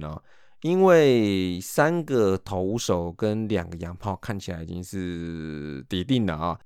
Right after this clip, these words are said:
所以说呢，目前为止比较清楚就是田泽纯一的位置是没有啦。那也就是说呢，新的球季里面的话，closer 这位置看起来是 open 出来了啊。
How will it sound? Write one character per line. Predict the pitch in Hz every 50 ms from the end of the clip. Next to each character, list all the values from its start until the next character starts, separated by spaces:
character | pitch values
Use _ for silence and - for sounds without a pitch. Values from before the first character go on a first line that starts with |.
| - - - - -
所 | - - 117
以 | 113 104
说 | - 92 92 110
呢， | 107 101
目 | 101 131 165 165 147
前 | 135 - 113 101 98 101 110 107
为 | 104 98 107 135
止 | 135 - - 101 92 80
比 | - - 87
较 | 85 - - 127 123 110 104
清 | 101 - - 127 139
楚 | 135 - 98 87
就 | 95
是 | 92 95 92
田 | 82 - - 98 95
泽 | 98 101
纯 | - 101 90 90
一 | 98 104
的 | 98 90
位 | 87 104 107 95 87
置 | - - 80 80
是 | - - 95 95 90 85
没 | 82 85 98
有 | 104 101 90
啦。 | 90 98 95 - _ - - - - - - - - - -
那 | 131 127 127 123 120
也 | 117 107 104
就 | 117 143
是 | 151 151
说 | 139 - 160 165 180
呢， | 170 160 156 151 147 143 - -
新 | - - - 175 185
的 | 190 160 135
球 | - 113 101 101
季 | - 135 127 107
里 | 101 90
面 | 82 101 104 98
的 | 90 87
话， | 90 101 95 90 87
closer | - - 104 117 147 156 - 110
这 | 95 101 101
位 | 104 104 98 90
置 | 82 85 -
看 | - 117 104
起 | 92 - 92
来 | 82 82 82
是 | 85 101 90 -
open | - - 107 110 - 90 82 80
出 | - - 92 87
来 | 80 80
了 | 78 76
啊。 | 78 78 78 -